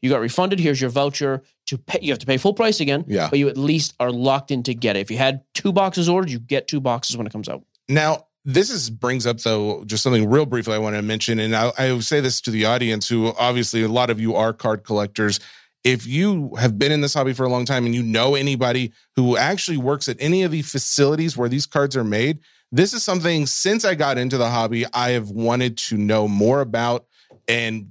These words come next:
Speaker 2: find out what are the issues, what are, what
Speaker 1: Yeah.
Speaker 2: factors come into play that cause there to be so many quality issues. Because I,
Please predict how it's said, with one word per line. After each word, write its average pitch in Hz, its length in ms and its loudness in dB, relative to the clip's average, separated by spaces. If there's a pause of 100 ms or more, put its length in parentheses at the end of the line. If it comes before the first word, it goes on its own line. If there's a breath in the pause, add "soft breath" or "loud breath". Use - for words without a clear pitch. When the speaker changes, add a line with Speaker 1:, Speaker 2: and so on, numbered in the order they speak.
(120)
Speaker 2:
find 160 480 0
out 135 260 0
what 117 560 -2
are 131 300 0
the 120 180 -6
issues, 190 480 0
what 147 300 2
are, 147 320 0 (720)
what 131 220 2
Speaker 1:
Yeah. 160 180 4
Speaker 2:
factors 170 640 -2
come 165 240 0
into 143 160 0
play 139 300 0
that 127 180 -2
cause 143 320 2
there 127 180 0
to 123 120 -6
be 110 540 -2
so 135 200 0
many 120 180 2
quality 107 460 0
issues. 110 340 -2 (380 soft breath)
Because 147 240 2
I, 170 300 0